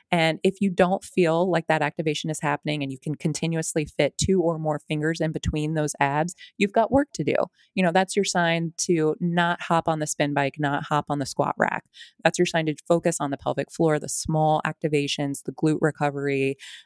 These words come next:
all of the posture work before you really move forward. And it's just,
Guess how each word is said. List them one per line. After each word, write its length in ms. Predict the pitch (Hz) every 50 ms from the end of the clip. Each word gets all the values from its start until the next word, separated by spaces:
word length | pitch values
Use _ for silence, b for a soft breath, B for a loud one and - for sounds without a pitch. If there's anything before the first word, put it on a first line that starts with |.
| B B -
all 160 | 160 165 175
of 140 | 170 160 165
the 200 | 170 160 156 139 - -
posture 580 | - - - 156 131 - - - - 135 127
work 380 | 127 127 139 - - - - - -
before 320 | - 156 - - 160 151 143
you 160 | 147 143 135
really 240 | 143 143 139 139 135
move 240 | 139 139 135 131 -
forward. 460 | - - 139 - - - - - - -
And 180 | - 208 202 202 - _ _
it's 240 | - 190 - - -
just, 240 | - - 190 -